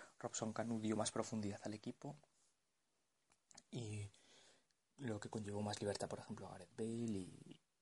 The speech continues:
muchos más espacios, situó al equipo más arriba, al igual que la entrada de Ladley, y eso fue beneficioso a la hora de dar la vuelta al partido, un partido que se les está poniendo muy complicado.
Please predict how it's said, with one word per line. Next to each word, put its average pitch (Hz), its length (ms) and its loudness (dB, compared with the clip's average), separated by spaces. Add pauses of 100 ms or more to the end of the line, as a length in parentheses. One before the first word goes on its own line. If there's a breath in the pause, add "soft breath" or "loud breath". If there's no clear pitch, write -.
(200)
muchos 107 260 -4
más - 180 -4
espacios, 135 800 0
situó 110 260 2
al 104 80 2
equipo 101 280 -6
más 98 180 -4
arriba, 123 500 2
al 101 80 -2
igual 98 220 -6
que - 80 -6
la 104 80 -6
entrada 101 240 -4
de 98 80 -8
Ladley, 123 480 0
y - 80 -6
eso 92 280 -6 (760 soft breath)
fue 110 120 -4
beneficioso 117 480 2
a 131 60 6
la 117 80 2
hora 110 120 2
de 110 120 2
dar 110 180 4
la 104 60 8
vuelta 107 260 4
al 104 80 2
partido, 123 460 4
un 143 180 6
partido 113 260 -4
que 113 80 -8
se 107 120 -2
les 101 120 -4
está - 200 2
poniendo 101 320 -4
muy 98 100 -2
complicado. - 640 -8